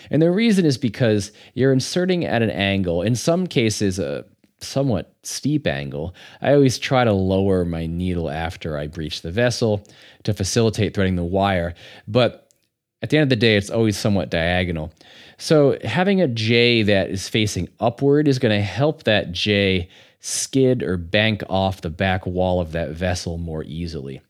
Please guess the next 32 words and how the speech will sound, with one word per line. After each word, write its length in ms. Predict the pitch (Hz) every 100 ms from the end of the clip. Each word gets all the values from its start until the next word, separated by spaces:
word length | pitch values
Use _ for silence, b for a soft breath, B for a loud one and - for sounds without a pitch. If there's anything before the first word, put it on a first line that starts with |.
| B B B -
If 100 | 127
it's 100 | 120
pointed 540 | - 185 151 110 98
downwards 760 | 104 107 131 127 117 113 113
or 120 | 95 87
sideways, 880 | - 110 101 107 98 90 90 92 - B
it's 200 | - 120
more 160 | 180 165
likely 280 | 135 131 113
that 180 | 101 80
it'll 120 | 101
get 280 | 101 92 -
caught 340 | - 120 101
up 260 | 90 85 -
as 160 | 92 98
it 140 | 95
leaves 340 | 76 107 120 113
the 80 | 107
needle 480 | 101 92 87 87 87 B B B
and 120 | 90
strikes 480 | 90 - 113 110 -
the 80 | 95
posterior, 800 | - 101 92 - 101 95 92 87
or 60 | 76
I 60 |
should 140 | 78 82
say 180 | 90
deep 360 | 80 87 110 -
wall 440 | 90 95 92 90
of 80 | 85
the 100 | 78
vessel. 480 | 80 80 78 65 -